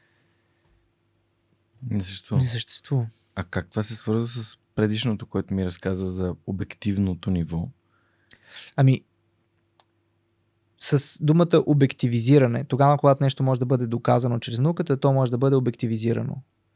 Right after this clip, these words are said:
Speaker 2: И затова това, което искам да кажа всъщност е, че не бива дори и в, в, в, в, в тая парадигма, когато говорим за критично мислене, когато говорим за доказателства,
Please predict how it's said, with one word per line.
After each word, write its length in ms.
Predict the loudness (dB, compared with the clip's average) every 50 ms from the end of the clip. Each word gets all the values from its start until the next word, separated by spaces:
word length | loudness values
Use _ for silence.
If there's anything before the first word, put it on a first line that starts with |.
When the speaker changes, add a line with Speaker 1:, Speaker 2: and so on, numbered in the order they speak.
| _ _ _ -20 -20 -20 -20 -10 _
Speaker 2:
И 120 | -2 -2 0
затова 600 | 0 0 0 2 4 6 6 6 6 4 0 -2 _ _ _ _ _ -6
това, 180 | -2 -2 0
което 240 | 2 2 2 2 2
искам 240 | -2 -4 -2 -2 -2
да 100 | -2 0
кажа 300 | 0 2 2 2 2 0
всъщност 440 | -2 -2 -4 -2 -2 -4 -4 -2 -4
е, 40 |
че 420 | -4 -2 0 0 0 0 -2 -4 -10 _ _ _ _ _ _ _ _ _ _ _ _ _ _ _ _ _ _ _ _ 0
не 200 | 4 4 6 6
бива 280 | 6 6 4 6 4 4
дори 200 | 4 4 4 4
и 100 | 2 2
в, 140 | 2 0
в, 340 | 0 -4 -10 -20 -18 -18 -18 -16 -16 -12
в, 360 | -8 -6 -6 -6 -8 -10 -12 -8
в, 340 | -6 -6 -6 -6 -10 -12 -10
в 180 | -10 -10 0
тая 240 | 4 6 6 6 6
парадигма, 520 | 6 4 4 4 4 4 4 4 2 -2 -4
когато 340 | 0 2 2 2 2 0
говорим 400 | -2 0 2 4 4 4 4 2
за 120 | 0 0 -2
критично 480 | -2 -4 -4 -2 -2 -4 -2 0 0
мислене, 360 | 0 0 0 -2 -2 -2 -2 0
когато 280 | 2 0 0 0 0
говорим 340 | 0 2 2 2 4 2 2
за 120 | 0 0
доказателства, 960 | -2 -4 -2 -2 -2 2 2 2 2 2 0 -4 -4 -6 -6 -4 -2 -2 -2